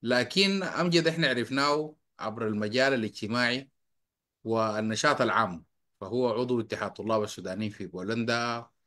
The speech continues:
ورئيس فرع مدينة بوزنان طلاب برضو، ورئيس اتحاد طلاب الأجانب بكلية الطب. يعني مسيرة طويلة جدًا، إحنا إن شاء الله حنتطرق لها الليلة في هذه الونسة.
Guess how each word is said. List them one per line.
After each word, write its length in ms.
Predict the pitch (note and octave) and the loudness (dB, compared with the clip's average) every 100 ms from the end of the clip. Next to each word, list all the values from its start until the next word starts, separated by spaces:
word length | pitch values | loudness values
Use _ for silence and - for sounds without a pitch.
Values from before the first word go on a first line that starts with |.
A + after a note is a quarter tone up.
| _ _ _ - | _ _ _ -4
ورئيس 1400 | G2+ F#2+ F#2+ F#2+ F#2 F2 E2+ - _ F#2+ G#2 A2+ A#2+ - | -2 -2 -2 -4 -6 -8 -12 -16 _ -10 -2 0 2 0
فرع 260 | A#2+ G#2 F#2 | 0 -2 -4
مدينة 400 | G#2 A2 A2 G#2 | -4 -2 -2 -2
بوزنان 760 | G2+ G2 F#2 A2+ A#2+ A#2+ A#2 _ _ | -4 -8 -6 -2 -2 -2 -6 _ _
طلاب 340 | G#2 A2 A#2 G2+ | -6 -2 0 0
برضو، 420 | A2+ A#2 C3+ C3+ _ _ _ _ _ | -4 -2 -4 -6 _ _ _ _ _
ورئيس 400 | G#2+ G#2+ A#2+ A#2 | -2 2 2 0
اتحاد 340 | A2+ G#2+ A2+ G#2+ | -2 -4 -2 -2
طلاب 340 | G#2+ A#2 A2 | -2 0 0
الأجانب 380 | G2+ G2+ A#2 G#2+ | 0 0 0 0
بكلية 320 | G#2+ G2+ G2+ G2 | -4 -6 -6 -10
الطب. 400 | - E3 D#3 - - | -2 2 2 -2 -8
يعني 640 | G#2+ F#2+ G2+ G2+ G#2+ G2+ - - - A#2 | -6 -4 -6 -6 -6 -6 -10 -14 -12 -4
مسيرة 320 | C3 E3+ G#3 | 0 6 6
طويلة 420 | E3+ D3+ F#3+ D#3+ F3 | 8 6 6 4 2
جدًا، 260 | E3 E3+ | 4 2
إحنا 120 | D3 | 2
إن 60 | B2+ | -2
شاء 140 | D3+ | 0
الله 120 | C3+ B2 | 0 0
حنتطرق 460 | A#2 B2+ G#2+ - | -4 -4 -8 0
لها 100 | B2+ | 2
الليلة 440 | A#2 A#2+ A#2 B2 - _ - - _ _ _ | 4 4 2 -2 -8 _ -20 -20 _ _ _
في 140 | - B2 | -2 4
هذه 240 | D#3+ C#3+ | 6 6
الونسة. 460 | C3+ C3 A#2 - | 6 6 4 -4